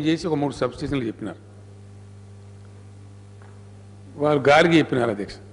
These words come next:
ఎందుకు చెప్పినారో వారికే తెలిసి ఉండాలి. చెప్పిన తర్వాత నా దానికోసమనే నేను బయటికి పోయిన అధ్యక్ష.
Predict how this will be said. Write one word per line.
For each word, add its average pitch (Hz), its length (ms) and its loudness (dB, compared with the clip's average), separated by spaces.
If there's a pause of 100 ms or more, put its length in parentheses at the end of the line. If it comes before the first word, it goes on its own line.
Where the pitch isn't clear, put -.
(360)
ఎందుకు 151 220 0
చెప్పినారో 151 340 2
వారికే 135 280 2
తెలిసి 123 180 -6
ఉండాలి. 107 240 -6 (2000)
చెప్పిన 139 300 0
తర్వాత 165 300 8
నా 165 40 6 (120)
దానికోసమనే 165 540 4
నేను 151 140 2
బయటికి 139 220 2
పోయిన 131 180 4
అధ్యక్ష. 92 180 -10